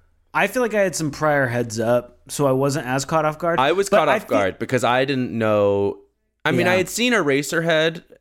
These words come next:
Speaker 2: um,
Speaker 1: Yeah.
Speaker 2: but I still expected, like, Fire Walk with Me to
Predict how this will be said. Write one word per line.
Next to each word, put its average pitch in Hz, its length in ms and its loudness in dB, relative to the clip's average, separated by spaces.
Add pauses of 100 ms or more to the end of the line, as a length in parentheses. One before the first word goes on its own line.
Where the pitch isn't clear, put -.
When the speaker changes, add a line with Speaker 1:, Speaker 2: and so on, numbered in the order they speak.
(160)
Speaker 2:
um, 104 720 0 (420)
Speaker 1:
Yeah. 131 160 -2
Speaker 2:
but 147 100 4
I 147 80 2
still 151 340 -2
expected, 131 760 -2
like, 117 260 -2
Fire 110 300 0
Walk 98 200 -2
with - 140 -12
Me 117 140 -2
to 117 140 -2